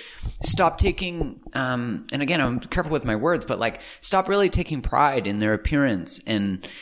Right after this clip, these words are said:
and of course, it's so easy to fall in to those spaces or identities that said, like,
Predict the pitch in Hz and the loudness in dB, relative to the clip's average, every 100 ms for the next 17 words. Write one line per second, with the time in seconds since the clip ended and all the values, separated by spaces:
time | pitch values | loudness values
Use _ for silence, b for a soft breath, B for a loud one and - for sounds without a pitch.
0 | B B _ 120 120 123 - - 233 226 | B B _ -2 0 2 0 0 2 2
1 | 135 - 160 170 220 127 135 123 120 95 | 2 2 4 4 4 2 2 2 0 0
2 | - 107 104 104 107 104 92 80 - - | 0 2 4 4 2 2 0 -4 -8 -6
3 | 95 101 95 92 90 - b b b b | 0 2 4 4 0 -2 b b b b
4 | b b - - - 139 131 135 113 104 | b b -6 -2 2 2 2 2 0 2
5 | 92 85 104 113 107 92 82 - 87 - | 2 2 0 0 -2 -2 0 -2 -4 0
6 | 98 90 92 87 - | 0 0 0 -2 -4